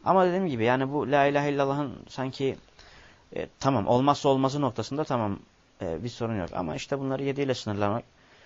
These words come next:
E çünkü şimdi düşün yani bak, e, şimdi bu yediye bak.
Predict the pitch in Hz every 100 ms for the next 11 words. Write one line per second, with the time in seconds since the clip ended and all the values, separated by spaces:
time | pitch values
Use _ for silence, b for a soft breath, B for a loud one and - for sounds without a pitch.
0 | b - 160 165 160 170 160 165 127 120
1 | 127 117 123 - b b b b b _
2 | _ - 67 65 - _ - 139 143 135
3 | 160 147 147 135